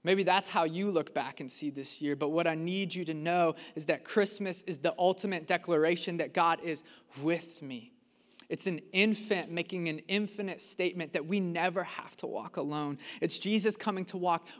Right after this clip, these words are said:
with us through whatever we walk through. Psalm thir-, thirty-four eighteen says, "The Lord is near to the brokenhearted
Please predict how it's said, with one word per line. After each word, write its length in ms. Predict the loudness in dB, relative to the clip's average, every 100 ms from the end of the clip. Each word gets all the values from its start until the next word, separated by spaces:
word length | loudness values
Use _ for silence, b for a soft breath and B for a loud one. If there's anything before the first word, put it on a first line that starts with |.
| 2
with 360 | 8 8 6 2
us 320 | 4 4 2
through 380 | -4 -4 2 2
whatever 800 | 6 4 4 0 0 4 2 2
we 380 | -2 -6 -4 -4
walk 420 | -4 -4 -4 -6
through. 540 | -18 -12 -4 -4 -4 -12 -20 b b b b b _ -8 4
Psalm 280 | 8 8
thir-, 220 | 10 6 6
thirty-four 680 | 4 6 8 6 8 10
eighteen 360 | 10 6 2 2
says, 260 | 4 2
"The 120 | 4 4
Lord 460 | 6 8 8 8
is 200 | 4 0
near 440 | 0 0 6 8 8
to 160 | 4
the 100 | -2
brokenhearted 840 | 0 -2 -2 -8 -4 -2 -2 -8